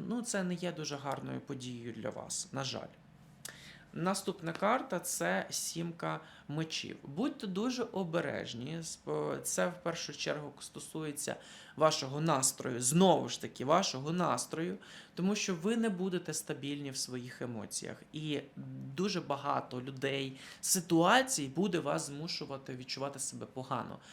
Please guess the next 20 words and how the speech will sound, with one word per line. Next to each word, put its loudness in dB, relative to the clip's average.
що 4
класно 8
п-, 2
п-, 4
е, 2
дасть 2
вам -2
силу -2
якщо 0
відбудеться -2
от -4
така -8
ситуація? -4
Ну, 6
по-перше, -2
це, -2
е, -2
звичайно, -2
це 2
спорт. 0